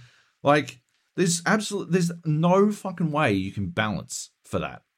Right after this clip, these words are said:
There's absolutely no way you can fucking balance for that. But at the very least,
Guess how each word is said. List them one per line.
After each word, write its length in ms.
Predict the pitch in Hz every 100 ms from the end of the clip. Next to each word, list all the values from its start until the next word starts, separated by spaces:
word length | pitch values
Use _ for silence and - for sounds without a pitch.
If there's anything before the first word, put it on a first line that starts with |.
| _ 135
There's 180 | 127 -
absolutely 600 | 151 175 165 170 165 139
no 200 | 131 120
way 140 | 113 110
you 60 |
can 140 | 104 92
fucking 320 | 101 104 85
balance 320 | 87 80 69
for 100 | -
that. 180 | 62 - _ _ _ _ _ _ _ _
But 320 | 165 151 123 -
at 120 | -
the 80 | 131
very 340 | 120 185 190
least, 640 | 160 160 85 - - -